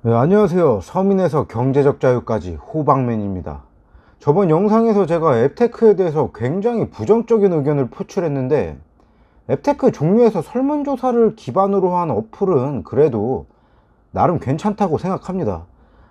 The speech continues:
뭐 화면을 넘기고 귀찮게 하고 그런 게 전혀 없고, 말 그대로 그냥 설문조사만 해주시면 됩니다. 그리고 가장 중요한 점은 앱테크 종류에서는 시간 대비 효율이 가장 높습니다. 하루에 틈틈이 설문조사를 해주시면 월에 십만 원 정도는 가능해 보입니다.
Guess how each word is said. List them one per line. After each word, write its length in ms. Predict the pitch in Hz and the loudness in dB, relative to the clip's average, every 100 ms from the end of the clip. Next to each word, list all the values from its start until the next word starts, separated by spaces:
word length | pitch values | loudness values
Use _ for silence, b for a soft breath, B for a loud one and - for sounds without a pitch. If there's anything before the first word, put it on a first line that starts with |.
| b - | b -2
뭐 220 | 123 131 | 2 2
화면을 520 | - 240 277 277 254 | 0 0 2 2 4
넘기고 560 | 131 135 160 190 180 - | 2 0 0 0 0 -2
귀찮게 500 | - - 202 208 190 | -12 -8 -8 -6 -4
하고 280 | 175 151 | -2 -4
그런 280 | - 131 165 | -4 -2 0
게 120 | 165 | 0
전혀 340 | - - 135 185 | -6 -4 -2 0
없고, 440 | 110 - 175 90 76 | -2 -2 -2 -2 -4
말 240 | 110 165 | -2 0
그대로 380 | 202 214 196 151 | 2 4 4 2
그냥 340 | 131 165 101 76 | -4 -4 -6 -10
설문조사만 840 | - 240 254 247 214 214 190 151 | -6 -2 -2 -2 0 0 0 -2
해주시면 400 | 185 202 202 170 | -2 -4 -4 -6
됩니다. 400 | 98 101 95 76 _ - - | -6 -6 -8 -12 _ -20 0
그리고 280 | 180 240 | 2 4
가장 420 | 233 - 202 269 240 | 4 2 2 4 2
중요한 380 | 202 220 240 | 2 2 2
점은 340 | 233 220 247 254 | 4 4 4 0
앱테크 640 | - 139 - 226 - 233 | -4 -6 0 -2 0 -2
종류에서는 640 | 131 151 185 190 170 175 | -2 -2 0 0 0 -4
시간 480 | 214 - 226 262 262 | -4 -6 -2 0 2
대비 260 | 247 202 214 | 4 4 2
효율이 380 | - 269 247 240 | -2 -2 -2 -4
가장 380 | - 117 175 131 | -6 -6 -4 -4
높습니다. 500 | 98 135 117 85 73 - - | -6 -6 -6 -8 -14 -20 -12
하루에 380 | - 254 277 247 | 0 2 4 2
틈틈이 580 | 247 269 269 - 269 262 | 2 -2 -2 -2 2 2
설문조사를 720 | 240 262 262 247 - 226 220 202 | 2 2 2 0 2 4 4 4
해주시면 500 | 226 214 208 208 131 | 0 -2 -2 0 2
월에 340 | 123 - - | 2 4 2
십만 460 | - - 254 277 269 | -2 -6 0 2 2
원 120 | 254 | 2
정도는 380 | 220 180 160 131 | 0 0 -2 -4
가능해 420 | 120 131 156 135 | -4 -2 -2 -2
보입니다. 540 | 104 143 147 98 110 | 0 -2 -2 -4 -6